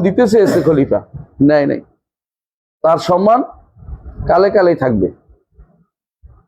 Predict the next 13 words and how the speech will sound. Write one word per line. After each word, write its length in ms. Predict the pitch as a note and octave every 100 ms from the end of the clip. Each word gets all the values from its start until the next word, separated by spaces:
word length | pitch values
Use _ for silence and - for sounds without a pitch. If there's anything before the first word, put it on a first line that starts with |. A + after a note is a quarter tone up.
| - _ - - - D#3+
ইমাম 200 | F#3+ G3
মালিক 280 | G3+ G#3+ A3+
রহমতুল্লাহ 480 | A3 E3+ C#3+ D3+ G#2
আলাইহি 200 | D2+ - _ _ _ - - - _ _ _ _ _ -
সম্মান 320 | F3+ G3+ A3
দিতে 180 | G#3+ G#3
চাইছে, 300 | A3 G#3 A#3+ A#4 - _ _ -
খলিফারা 400 | - F3 D#3+ F3 F#3+
নেয় 200 | E3+ D#3
নাই, 100 | A#2+ - _ _ _ _ _ _ _ D#3+
বলছে, 180 | E3 G3+
"না, 160 | G3 D3 - _ _ _ _ _ _ - - _ _ _ _ _ _ _ _ - - - -
মানুষ 240 | D3 A3